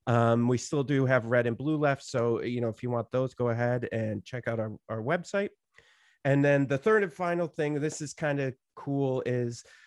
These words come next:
uh, if you weren't aware, we were, we kinda put out a, a help wanted poster, I guess, for, for blog writers. And, uh, we actually have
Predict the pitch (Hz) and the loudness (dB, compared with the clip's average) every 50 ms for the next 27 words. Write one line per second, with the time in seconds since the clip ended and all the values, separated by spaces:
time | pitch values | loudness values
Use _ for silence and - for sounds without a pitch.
0 | - _ - 123 127 131 - - 147 - 147 143 147 180 196 202 160 135 147 143 | -10 _ 2 6 6 6 6 6 2 2 2 2 2 4 2 2 2 2 2 2
1 | 160 185 180 147 143 139 135 147 143 139 135 135 131 120 139 131 - 139 151 147 | 2 0 -2 -4 -4 -4 -2 -2 0 0 0 -2 -2 -4 -4 -6 -4 -4 -4 -4
2 | 143 - 147 151 143 135 135 135 135 - - - 131 127 127 127 123 117 - 131 | -4 -4 -2 0 2 2 4 2 2 0 -2 -2 -2 0 0 0 0 0 0 0
3 | 123 120 120 117 117 117 120 - _ _ _ _ _ _ _ - - 143 131 - | 0 2 2 0 0 -2 -4 -8 _ _ _ _ _ _ _ -4 -4 -4 -4 -4
4 | - 139 135 - 160 143 117 120 110 - - 131 120 123 - - - 127 123 127 | -4 -4 -2 0 0 0 0 -2 -4 -4 -4 -4 -4 -4 -4 -4 -4 -2 -2 0
5 | 113 123 113 127 123 131 131 - - - - 135 123 123 123 120 120 - - - | 0 0 2 2 0 0 -2 -6 -8 -6 -4 -2 0 2 0 0 -2 -4 -8 -20
6 | - - _ _ _ - 143 123 101 127 135 131 135 139 143 123 120 117 110 113 | -20 -20 _ _ _ 0 0 0 2 4 4 6 6 6 4 4 2 2 2 2
7 | 110 120 120 131 131 127 - - - 139 131 131 127 127 127 117 - - - 131 | 0 0 0 -2 -2 -6 -8 -2 2 4 6 6 6 4 2 0 -2 -2 0 2
8 | 127 127 123 127 120 110 127 131 135 127 - 120 123 135 - - - - 151 147 | 4 4 4 2 0 0 -2 -2 -2 -2 -2 -2 -2 -2 -4 -6 -6 -4 -2 -2
9 | 147 139 135 139 127 | -2 -2 -2 -4 -6